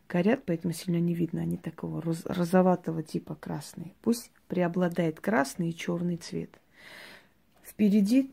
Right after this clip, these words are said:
тоже красная свеча, но поскольку у меня свеча черная, которая плачет кровью красной,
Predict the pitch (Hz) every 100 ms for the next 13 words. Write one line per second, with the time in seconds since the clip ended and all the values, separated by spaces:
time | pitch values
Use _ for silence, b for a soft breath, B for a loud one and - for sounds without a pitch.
0 | _ 202 185 175 165 - 170 - 170 165
1 | 180 175 247 269 220 185 170 - 190 180
2 | 170 170 170 165 - 185 - 165 165 -
3 | 190 165 156 156 - - 165 160 - 165
4 | 156 - - - 220 277 196 - 160 151
5 | - 151 151